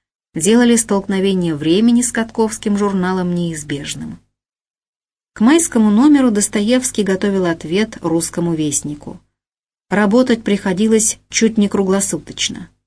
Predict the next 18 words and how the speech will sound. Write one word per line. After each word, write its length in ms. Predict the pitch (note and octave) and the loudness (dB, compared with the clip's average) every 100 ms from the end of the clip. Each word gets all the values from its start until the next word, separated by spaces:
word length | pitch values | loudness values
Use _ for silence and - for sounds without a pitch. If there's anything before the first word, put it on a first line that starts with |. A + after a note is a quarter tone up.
| _ | _
Униженный 640 | F#3+ A3+ C4 A#3 F#3 D#3+ D#3 | 4 6 8 6 4 0 0
и 40 | |
оскорбленный, 880 | D3+ - D#3 D3+ D#3+ G#3+ G#3+ F#3 E3 | -2 -4 -4 -4 0 2 2 2 0
записки 560 | D#3+ F3+ A3 A3 - | 0 0 2 0 0
из 140 | D#3+ D3 | -2 -2
мертвого 420 | D3+ D3 C#3+ D3+ | -4 -4 -8 -8
дома. 480 | D3 E3 G#3+ G#3+ G3+ _ _ _ _ _ - | -2 0 2 2 0 _ _ _ _ _ -2
Наконец-то 640 | F#3+ F#3+ G3+ G#3 G3+ - F3+ | 0 2 2 2 2 -2 -2
вопрос 420 | E3+ F3+ F#3+ F#3+ | -2 0 -2 -2
об 160 | D#3+ | -2
их 120 | D#3 - | -4 -4
публикации 680 | D3 D3+ D3 F3 F3+ - | -4 -4 -2 -4 -2 -2
утрясен 500 | D#3 D3 D3+ - D#3+ | -2 -2 -4 -4 -4
с 80 | D3 | -4
цензурой, 680 | - E3+ E3+ F#3 G#3+ F3 D3 - _ _ _ _ | -4 -2 0 0 2 0 -2 -8 _ _ _ _
и 120 | F#3+ | 0
с 120 | F#3+ | 2
апреля 680 | E3 D3 D#3+ G#3+ A#3+ A#3 A3+ | 0 -4 -2 0 2 0 -4